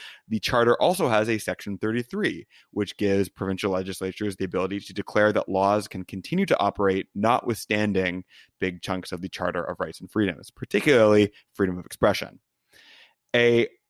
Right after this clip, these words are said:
final vote is expected, uh, today, the day that we're recording, so we should know by the time you're listening to this pod.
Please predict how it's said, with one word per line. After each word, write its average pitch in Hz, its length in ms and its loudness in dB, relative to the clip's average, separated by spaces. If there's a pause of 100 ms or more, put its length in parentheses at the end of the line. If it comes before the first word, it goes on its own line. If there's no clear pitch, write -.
(260)
final 196 300 -2
vote 120 260 4
is 107 100 -8
expected, 101 640 -2
uh, 92 320 -2
today, 95 320 -2
the 107 100 -6
day 98 160 -2
that 95 100 -2
we're 95 120 -2
recording, 92 480 -4
so 95 240 0
we 95 100 -2
should 92 220 -4
know 95 260 -2
by 95 140 -2
the 92 60 -6
time 95 180 -8
you're 92 80 -6
listening 92 220 -8
to 92 40 -6
this 87 120 -10
pod. 90 400 -2